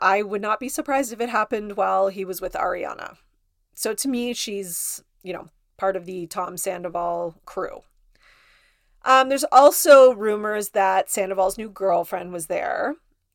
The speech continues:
So Heather McDonald said on a podcast that she was at some event with all of them, um, and that apparently he or she, the new girl, tries to introduce herself to Ariana.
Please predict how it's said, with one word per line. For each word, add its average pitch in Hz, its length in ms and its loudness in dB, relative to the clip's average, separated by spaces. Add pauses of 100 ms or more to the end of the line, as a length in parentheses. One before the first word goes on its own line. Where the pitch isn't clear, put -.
(160)
So 220 500 2 (120)
Heather 247 340 -2
McDonald 202 600 -2
said 180 340 -2
on 170 180 -6
a - 60 -8
podcast - 840 -4
that - 180 -10
she 220 360 -10
was 196 300 -4
at 180 640 -4 (100)
some 294 280 0
event 185 320 -2
with 185 200 -8
all 175 200 -2
of 175 80 -6
them, 185 560 -6 (840)
um, 185 500 -4
and 202 140 -4
that 202 100 0
apparently 196 1000 -4 (880)
he 240 460 -6
or 214 140 -2
she, 196 440 -4
the 196 140 -8
new 196 200 -4
girl, 185 320 -2
tries 196 520 0
to 202 280 -10
introduce 196 640 -10
herself 180 480 -4
to - 180 -8
Ariana. 175 760 -8